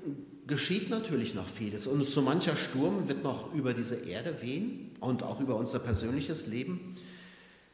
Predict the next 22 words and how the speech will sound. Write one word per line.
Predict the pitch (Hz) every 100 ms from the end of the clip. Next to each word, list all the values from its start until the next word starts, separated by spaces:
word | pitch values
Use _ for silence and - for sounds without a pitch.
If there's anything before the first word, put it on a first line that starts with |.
| _ _ _
Aber | - 139 139 135 139 - 113
nach | 113 156 -
den | 156 135
Stürmen, | - - 143 185 139 151
so | 160 135
weiß | 110 -
jeder | 117 151
Fotograf, | 151 135 120 - 87 123 - - -
ist | - -
ja | 127
das | 110 104 110
Licht | 123 -
besonders | 123 117 117 113 107
schön. | - - 131 82 - - - - - _ _ _ _ _ _ _ _ _ _ -
Und | 117
so | 123
ist | 139 139
es | -
mit | 127
der | 107
Ewigkeit | 117 120 - - 107 -
auch. | 82 82 -